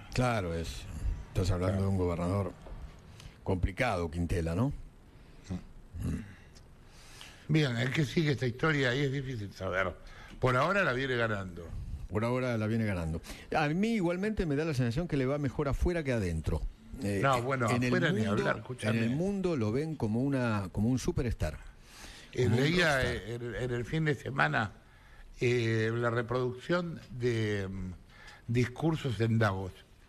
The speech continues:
Speaker 1: Sí.
Speaker 2: Eh, vos ponele, los presidentes,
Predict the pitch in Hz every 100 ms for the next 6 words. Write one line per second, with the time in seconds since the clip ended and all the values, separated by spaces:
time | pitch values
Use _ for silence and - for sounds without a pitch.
0 | - - - - - 90 78 120 123 113
1 | 113 110 107 104 104 110 113 - - -
2 | - 143 117 139 123 117 101 104 135 139
3 | 123 101 127 117 - 123 160 165 135 110
4 | -